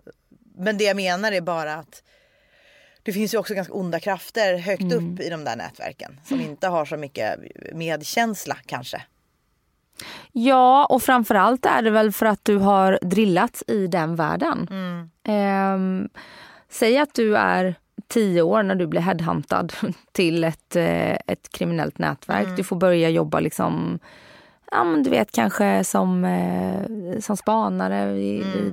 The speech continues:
Speaker 2: vid, när man säljer droger. Eller, du vet, utföra enkla upp-,
Speaker 1: Ja, det är
Speaker 2: uppgifter.
Speaker 1: klart.
Speaker 2: Och sen växer du upp. När du är att göra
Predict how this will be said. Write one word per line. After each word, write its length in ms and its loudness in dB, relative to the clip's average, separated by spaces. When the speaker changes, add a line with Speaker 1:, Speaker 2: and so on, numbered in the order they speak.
Speaker 2:
vid, 200 -2
när 140 -2
man 160 -2
säljer 240 -2
droger. 500 0
Eller, 200 0
du 100 0
vet, 240 0
utföra 300 0
enkla 340 -2
upp-, 140 -4
Speaker 1:
Ja, 80 -20
det 80 0
är 40 4
Speaker 2:
uppgifter. 300 2
Speaker 1:
klart. 220 -4
Speaker 2:
Och 120 2
sen 160 2
växer 280 0
du 80 2
upp. 180 2
När 140 4
du 220 4
är 200 4
att 220 0
göra 420 4